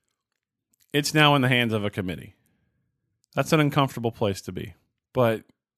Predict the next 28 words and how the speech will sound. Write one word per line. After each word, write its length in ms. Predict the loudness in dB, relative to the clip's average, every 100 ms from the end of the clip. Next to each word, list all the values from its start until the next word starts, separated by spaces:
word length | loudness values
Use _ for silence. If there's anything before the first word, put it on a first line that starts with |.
| -14
how 220 | -2 0
do 80 | 0
you 120 | -2
explain 840 | -4 -8 -4 -2 0 0 0 -4 -10 _ _
the 100 | -6
team 260 | -2 -2
coming 240 | 0 0 2
out 160 | 0
flat? 380 | 0 -4 -4 -8 _ _
That 260 | -2 2 2
environment 540 | 2 4 4 2 0
was 240 | 0 -2 -4 _ 4
everything 1000 | 4 4 0 0 2 2 2 0 -4 -8 _ _ _ _ _ _ _ _ _ _ _ _ _ _ _ -6
that 180 | -2 0
you 120 | 2
would 140 | 2 2
want 240 | 2 0
it 80 | -2
to 80 | -4
be. 320 | -4 -4 -10 _ _
Hats 400 | -4 0 2 4
off 220 | 4 4 2
to 100 | -4
the 100 | -2
fans 360 | -2 -2 -4
for 120 | -8
showing 360 | -8 -6 -6 -6
up 160 | -8